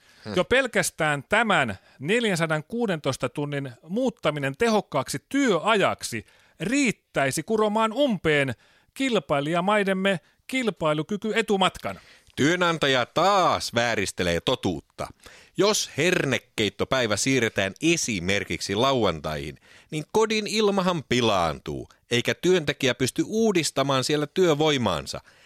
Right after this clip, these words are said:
Speaker 1: Tällöin koko seuraavan viikon työteho laskee nollaan,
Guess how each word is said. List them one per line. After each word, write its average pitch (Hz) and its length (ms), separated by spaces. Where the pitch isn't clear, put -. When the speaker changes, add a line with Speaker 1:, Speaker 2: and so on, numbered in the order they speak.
Speaker 1:
Tällöin 156 520
koko 170 360
seuraavan 127 720
viikon 101 400
työteho 104 560
laskee 87 440
nollaan, 104 540